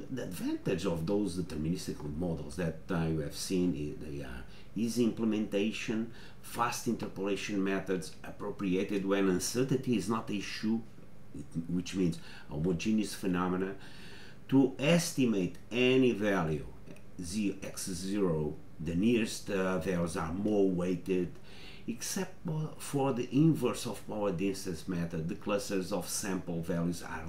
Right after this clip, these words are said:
less weighted in the estimation of z of a-, z x zero. <clears throat> So the drawbacks, drawbacks, uh, we can just say that the influence of each sample is determined by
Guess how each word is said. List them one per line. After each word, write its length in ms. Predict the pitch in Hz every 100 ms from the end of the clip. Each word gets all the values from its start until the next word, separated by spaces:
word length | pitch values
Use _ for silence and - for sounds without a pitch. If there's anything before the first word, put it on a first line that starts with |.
| 80
less 540 | 80 98 101 - -
weighted 440 | 95 95 98 - 80
in 200 | 80 78
the 80 | 78
estimation 920 | - 80 76 78 80 - - 85 - - - -
of 200 | 78 - -
z 220 | 69 82
of 120 | 73 73
a-, 140 | 67 - - - - -
z 260 | 92 101 -
x 340 | 87 - - 78
zero. 360 | 90 80 - - - - - - - - - - - - - - - - - - - - - - - - - - - - - - - - -
<clears throat> 300 | 156 143 - - - - - - - -
So 300 | - 151 107
the 140 | -
drawbacks, 880 | - 220 269 185 - - - - - - - -
drawbacks, 580 | - 214 175 85 - -
uh, 320 | 101 90 90 90
we 140 | 98
can 560 | 95 104 95 95 101 90
just 640 | 90 87 98 - - -
say 220 | 110 95
that 320 | 87 87 85
the 100 | 107
influence 340 | 196 - - -
of 160 | 80
each 200 | 95 -
sample 320 | - 90 82 95
is 160 | 95
determined 640 | 95 - 90 85 87 85 80
by 220 | 82 82